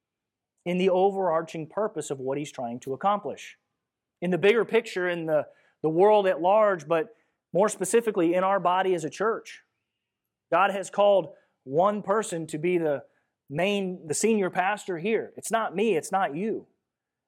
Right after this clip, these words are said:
And God has gifted that person to be our pastor.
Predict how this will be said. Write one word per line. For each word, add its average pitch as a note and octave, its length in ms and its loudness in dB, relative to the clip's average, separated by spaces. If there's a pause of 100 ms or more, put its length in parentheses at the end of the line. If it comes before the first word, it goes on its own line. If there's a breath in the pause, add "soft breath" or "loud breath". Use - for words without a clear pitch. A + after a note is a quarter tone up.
And D#3 140 -6
God F#3 220 4
has E3+ 180 -4
gifted G3+ 380 0
that F#3+ 240 0
person F3+ 420 -2
to C#3 80 -8
be G3 240 0
our D#3+ 240 -2
pastor. F3+ 580 -6